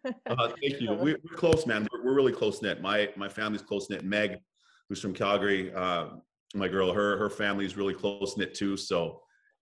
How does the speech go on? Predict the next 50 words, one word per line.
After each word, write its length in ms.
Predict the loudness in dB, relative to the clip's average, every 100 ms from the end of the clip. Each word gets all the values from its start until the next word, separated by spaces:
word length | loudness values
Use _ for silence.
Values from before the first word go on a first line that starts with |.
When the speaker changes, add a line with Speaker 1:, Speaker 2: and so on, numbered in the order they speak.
| -10
Speaker 1:
it's 100 | -4
pretty 220 | 0 2
interesting. 400 | 2 -2 -2 0
I 60 | 2
know 100 | 2
you're 160 | 4 4
Westerners, 540 | 0 -2 -4 -4 -6
which 220 | -8 -8
we'll 180 | -6 -8
kind 200 | -4 -4
of 140 | -2 -2
pivot 260 | -2 -2
there 120 | -2 0
later, 240 | 0 0
but 180 | -4 -8 _ _ _ -4
I've 120 | 0
got 140 | 2
my 100 | 2
honorary 360 | 4 4 4 4
Western 320 | 2 0 -2
passport 460 | 0 0 0 -4 -2
now, 220 | 0 -2
so 340 | -2 -4 -6 -10 _ _ _ _ _ -12 -10
I'm 80 |
good 160 | -4 -2
to 80 | 0
go. 240 | 2 2 2
I'm 100 | 0
good 160 | 2 2
to 80 | 2
go 100 | 0 -4
out 80 | -4 2
west. 240 | 2 2 -4 _ _
It 40 | 4
was 120 | 6
a 20 |
little 140 | 8 8
bit 140 | 6
shaky 360 | 6 4 4 0
before, 400 | -4 2 4 4
but 160 | 2 2
not 200 | 2 4
now. 240 | 4 4
I'm 120 | 0
good 160 | -2 -4
to 60 |
go 140 | -2 0
out 140 | 0 -2
west 200 | -4 -4
now. 200 | -6 -8